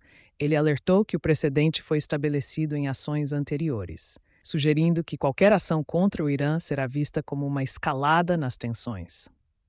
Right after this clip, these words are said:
Enquanto a C N N procura evidências sobre as alegações, o mundo observa atentamente a situação,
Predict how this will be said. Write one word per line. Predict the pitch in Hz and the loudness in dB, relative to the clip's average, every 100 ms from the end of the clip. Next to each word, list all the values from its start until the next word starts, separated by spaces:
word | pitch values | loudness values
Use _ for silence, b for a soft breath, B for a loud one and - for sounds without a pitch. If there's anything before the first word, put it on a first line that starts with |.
| _ | _
Enquanto | 151 220 269 | 0 4 4
a | 269 | 4
C | - | 4
N | 165 156 | 4 4
N | 151 151 | 4 2
procura | - 139 170 156 | 0 -4 -2 0
evidências | 131 123 156 156 123 | 0 0 2 0 -2
sobre | - 123 | -4 -4
as | 120 120 | -4 -4
alegações, | 117 107 104 - 147 160 - - b b | -6 -6 -4 -2 0 0 -4 -10 b b
o | - | -8
mundo | 143 156 196 196 | -2 0 2 2
observa | 147 147 156 147 135 | 0 -2 2 2 2
atentamente | 127 180 196 202 156 143 139 | 0 2 4 4 2 2 -2
a | |
situação, | - 127 113 - 120 92 | -6 -6 -4 -4 -4 -6